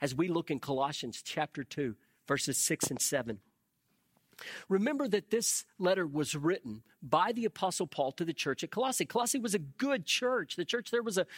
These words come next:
a fantastic church, but what they faced was the allure of false teachers who were trying to lead them away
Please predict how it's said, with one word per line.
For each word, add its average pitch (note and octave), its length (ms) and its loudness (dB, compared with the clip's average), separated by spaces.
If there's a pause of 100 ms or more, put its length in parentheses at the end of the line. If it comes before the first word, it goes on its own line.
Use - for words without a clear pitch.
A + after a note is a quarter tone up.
(140)
a G3+ 40 2
fantastic A#3 640 0
church, C4 220 0
but G3+ 140 2
what B3+ 200 2
they G3+ 140 2
faced C4+ 420 0 (220)
was G3+ 180 2
the G3 140 2
allure G3+ 380 2
of G3+ 80 -2
false A3+ 340 -2
teachers - 400 -2
who F#3+ 80 2
were E3+ 100 2
trying A3 560 2 (220)
to F#3+ 100 0
lead A3 420 4
them C#4 200 4
away F#3+ 480 4